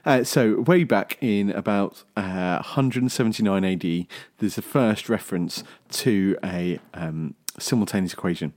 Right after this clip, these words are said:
Um, but some of it might have been written as early as a hundred and fifty B C.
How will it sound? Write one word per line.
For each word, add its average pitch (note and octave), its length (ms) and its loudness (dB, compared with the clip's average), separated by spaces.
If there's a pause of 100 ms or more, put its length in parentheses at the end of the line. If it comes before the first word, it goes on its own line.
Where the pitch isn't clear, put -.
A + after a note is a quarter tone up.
(540)
Um, G#2+ 380 0
but C3 340 -2
some G3+ 300 0
of C3+ 100 0
it F2 220 -2
might B2 340 0
have B2 140 -6
been A#2 160 0
written D#2+ 520 -4
as F#2+ 200 -4
early G2 260 0
as F#2 100 -2
a G2 60 -4
hundred G#2+ 380 -2
and G#2+ 120 2
fifty - 540 -4
B F2+ 260 -2
C. - 360 -6